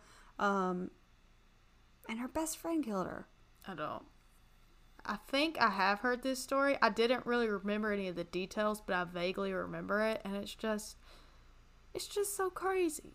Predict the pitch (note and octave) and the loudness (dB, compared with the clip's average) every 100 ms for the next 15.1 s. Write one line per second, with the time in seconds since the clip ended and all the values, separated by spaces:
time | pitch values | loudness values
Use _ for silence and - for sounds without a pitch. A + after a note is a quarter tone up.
0 | - B3+ B3+ - - D4 - D#4 E4+ E4+ | -6 -4 -4 -12 -6 -6 -4 -2 -2 -2
1 | D#4 D4+ C#4+ E4 B3 - D#4 - - F4+ | -2 -4 -4 -4 -2 0 0 0 0 2
2 | F4+ E4+ D#4 E4 F4+ E4+ D4+ E4 A3+ D#3 | 2 2 2 4 4 4 4 4 4 0
3 | F#3 A#3+ F#4 - - C4+ D4 D4 D#4+ E4 | 2 4 4 0 -2 0 2 2 4 2
4 | D#4+ D4 D#4 F#4+ G#4 - - - - - | 4 4 4 2 -2 -10 -20 -20 -20 -20
5 | - - - - - - - - - - | -20 -20 -20 -20 -20 -20 -20 -20 -20 -20
6 | - - - - - C4 C4 D4 - B3 | -20 -20 -20 -16 0 4 4 2 2 4
7 | B3 C4 C#4 C4+ B3 A#3+ A#3+ B3 - - | 4 4 6 6 4 2 0 -2 -6 -4
8 | A3 A3 G#3 G3+ G3+ G#3 - - - - | 0 2 4 2 0 -4 -12 -20 -20 -20
9 | - - - B3 A3+ G#3+ G3+ G3+ G#3 - | -20 -20 -2 2 4 6 6 4 0 -6
10 | - - - - - - A#3 A3 - A3 | -20 -20 -20 -20 -14 -2 0 0 -4 -10
11 | A3 A#3 G#3+ - - - - A3+ D4+ - | -6 -4 -4 -8 -16 -18 0 6 6 8
12 | E4 E4+ D#4 - A#3 G#3+ C4+ C#4+ C4 A#3 | 8 8 6 2 0 2 4 2 2 0
13 | G#3+ F#3+ F#3 F#3+ F#3+ G3 F3+ F#3+ F3 F3 | 2 2 2 0 -2 0 0 0 -2 -4
14 | G3 F#3+ - F#3 F#3 F3+ G#3 G#3 G3+ F#3 | -4 -4 -2 -2 0 2 2 2 2 0